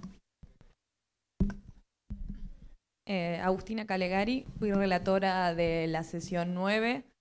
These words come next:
eh, percepciones multisectoriales de la economía digital.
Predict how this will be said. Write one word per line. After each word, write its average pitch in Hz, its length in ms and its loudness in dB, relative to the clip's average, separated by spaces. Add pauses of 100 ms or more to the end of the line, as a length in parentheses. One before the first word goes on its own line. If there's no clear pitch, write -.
(260)
eh, 170 300 0
percepciones 185 1080 0 (180)
multisectoriales 175 1400 0
de 156 320 -2
la 151 80 -2
economía 156 420 -2
digital. 143 480 -6